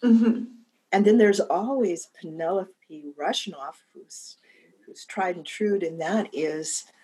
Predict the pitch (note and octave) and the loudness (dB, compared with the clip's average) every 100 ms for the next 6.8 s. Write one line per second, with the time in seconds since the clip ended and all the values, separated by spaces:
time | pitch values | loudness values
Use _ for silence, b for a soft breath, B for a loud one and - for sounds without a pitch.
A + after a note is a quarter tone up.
0 | b b b b _ F#3 F#3 E3+ D#3 D#3 | b b b b _ -4 -2 -2 -2 -4
1 | D#3 C#3+ C#3 - - F3+ G#3+ - - - | -6 -4 -4 -4 -10 -10 -6 -4 -4 -4
2 | - D3 - - D3+ F3 A3 A#3+ E3 D3 | -6 -6 -10 -16 -12 0 4 4 2 -2
3 | D3 C#3+ - _ _ F3 F#3+ B3 A3 E3 | -4 -4 -8 _ _ -6 -2 -2 -4 -6
4 | D3 E3+ D#3 D#3 E3 D#3+ D#3 D#3 D#3 D#3+ | -6 -8 -10 -8 -6 -6 -8 -14 -14 -12
5 | F3 E3+ D#3 - D3 D#3 D#3 C#3+ D3 F#3 | -10 -8 -10 -8 -8 -8 -10 -10 -6 -4
6 | F#3 C#3 C#3 - - - E3+ | -4 -6 -12 -18 -20 -20 -20